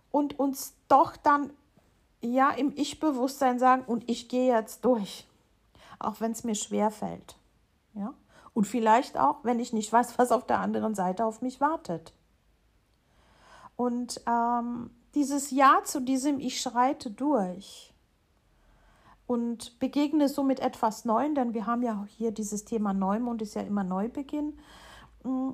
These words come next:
hier gibt es wirklich diese Möglichkeit, sehr, ähm, intensiv und selbstbewusst Veränderung in unserem Leben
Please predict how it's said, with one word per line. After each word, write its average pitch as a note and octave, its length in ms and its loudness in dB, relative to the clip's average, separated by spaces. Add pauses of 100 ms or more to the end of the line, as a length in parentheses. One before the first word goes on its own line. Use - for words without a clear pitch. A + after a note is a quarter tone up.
hier E4 300 0
gibt F#4 240 -4
es E4 160 2
wirklich D#4+ 360 -2
diese C#4 240 0
Möglichkeit, C4 920 0 (640)
sehr, D#4 720 2 (840)
ähm, A#3 360 -2 (200)
intensiv D#4+ 680 -2
und A#3 140 -4
selbstbewusst B3 880 -2 (220)
Veränderung C4+ 1040 0
in A#3 200 -4
unserem G#3+ 420 -4
Leben A3 480 -4